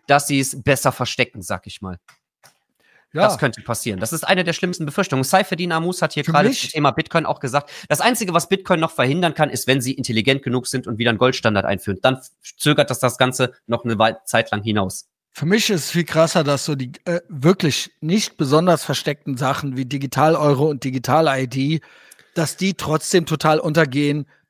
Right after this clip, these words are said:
Speaker 2: neben diesem Migrationsthema. Und deswegen
Speaker 1: Mhm.
Speaker 2: wird dieses Migrationsthema auch benutzt, damit Leute es gar nicht so mitkriegen, beziehungsweise da sind die Emotionen am höchsten. Da sind die Emotionen am höchsten. Und damit kriegst du die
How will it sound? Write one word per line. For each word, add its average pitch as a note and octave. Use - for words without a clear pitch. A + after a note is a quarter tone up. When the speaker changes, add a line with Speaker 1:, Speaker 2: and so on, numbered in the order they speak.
Speaker 2:
neben D#3+
diesem D3
Migrationsthema. C#3
Und D3
deswegen D#3+
Speaker 1:
Mhm. D#3
Speaker 2:
wird D#3+
dieses C#3
Migrationsthema F3
auch -
benutzt, D3
damit E3
Leute F3
es D#3+
gar E3+
nicht F3
so E3+
mitkriegen, E3+
beziehungsweise E3
da E3
sind F3
die G#3+
Emotionen F3+
am D3
höchsten. -
Da D3+
sind F3+
die G3
Emotionen E3+
am D3
höchsten. C#3
Und E3
damit F3+
kriegst -
du E3+
die C#3+